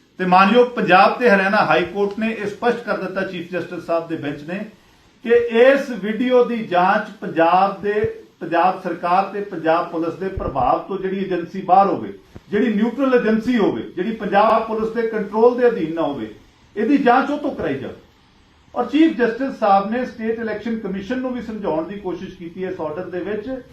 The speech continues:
ਕਿ ਸਟੇਟ ਇਲੈਕਸ਼ਨ ਕਮਿਸ਼ਨ ਦਾ ਕੰਡਕਟ ਕਿਹਾ ਜਾਣਾ ਚਾਹੀਦਾ।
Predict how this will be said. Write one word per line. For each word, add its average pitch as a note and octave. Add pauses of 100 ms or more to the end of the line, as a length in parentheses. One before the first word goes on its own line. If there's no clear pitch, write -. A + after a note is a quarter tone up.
(340)
ਕਿ A3+
ਸਟੇਟ A3+ (100)
ਇਲੈਕਸ਼ਨ G#3
ਕਮਿਸ਼ਨ G#3
ਦਾ B3
ਕੰਡਕਟ A3
ਕਿਹਾ G#3+
ਜਾਣਾ D3+
ਚਾਹੀਦਾ। C3+